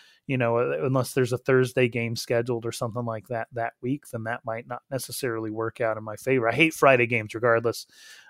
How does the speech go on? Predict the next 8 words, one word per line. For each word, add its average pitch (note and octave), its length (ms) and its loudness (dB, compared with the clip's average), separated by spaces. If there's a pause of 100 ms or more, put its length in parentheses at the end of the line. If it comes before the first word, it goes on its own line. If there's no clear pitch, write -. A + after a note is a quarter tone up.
Um, A#2+ 180 2
but B2+ 120 4
it E3+ 100 0
looks F3+ 420 0
like G3 360 2
m-, D#3+ 220 -8 (140)
there C#3 380 2
aren't E3 220 4